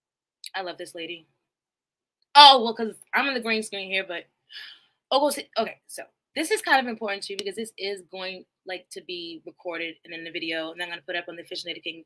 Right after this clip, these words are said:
Queen show later. What's up, guys, over there? Yeah. So, um, this lady, this lady is the Scarlet Witch. I know you guys are seeing a green screen.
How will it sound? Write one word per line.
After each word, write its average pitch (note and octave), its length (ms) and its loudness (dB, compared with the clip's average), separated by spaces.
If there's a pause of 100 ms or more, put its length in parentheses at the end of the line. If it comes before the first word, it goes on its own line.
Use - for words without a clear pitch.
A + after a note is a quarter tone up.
(160)
Queen E3+ 200 -20
show E3 180 -6
later. E3 320 -6 (440)
What's - 140 -14
up, E3 120 -10
guys, E3 220 -6 (160)
over F3 80 -10
there? F3 140 -4 (500)
Yeah. - 60 4 (760)
So, C4 200 6
um, A#3+ 440 12 (1120)
this B3 180 6
lady, G#3 360 8 (1040)
this - 240 4
lady C#4+ 360 10
is C4+ 100 0
the C4 80 -4
Scarlet A#3 400 8
Witch. - 200 0
I G3+ 120 4
know G3 160 0
you B3 140 2
guys B3 220 8
are B3+ 60 -2
seeing A#3 240 0
a G#3+ 60 0
green G#3 260 -2
screen. D#3 300 -8